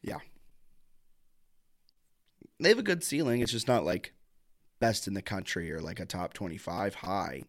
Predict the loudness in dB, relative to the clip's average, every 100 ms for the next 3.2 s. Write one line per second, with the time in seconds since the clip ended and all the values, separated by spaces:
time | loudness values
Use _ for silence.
0 | _ _ _ _ _ -8 -6 -4 -6 -6
1 | -6 -6 -6 -4 -4 -4 -4 -2 -2 -4
2 | -4 -4 -6 -12 -20 -20 -18 -2 2 2
3 | 0 -2